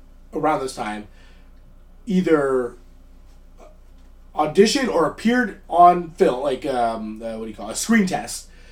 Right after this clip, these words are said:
Screen tested or was considered for this role. Like, this was, like, a huge, like, "Oh, you could be, you gotta be young Han Solo." Um, I know when this came out, you know, I even had friends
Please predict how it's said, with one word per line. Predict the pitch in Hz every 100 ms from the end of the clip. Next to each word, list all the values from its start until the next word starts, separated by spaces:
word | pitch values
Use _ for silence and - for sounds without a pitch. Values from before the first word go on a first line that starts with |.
| -
Screen | - - 240 285
tested | - 233 220 - 220 185
or | - 185 180
was | 165 170
considered | - 165 - 175 131
for | - 131
this | 110 107
role. | 123 - - - - -
Like, | 117
this | 135
was, | 135 120
like, | 113
a |
huge, | 107 - 160 131
like, | 110 95 - -
"Oh, | 120
you | 127
could | -
be, | 123 120 160
you |
gotta | 165 -
be | -
young | 147 123 127 117
Han | 123 110
Solo." | - 117 104 87 - - - - -
Um, | 120 113 98 87 85 - - - - - - - - -
I | 160 156
know | 165
when | 151
this | 151
came | 156 135
out, | 131 131 131 120
you | 143
know, |
I | 123
even | 131 127
had | 123 107
friends | - 127 123 117 -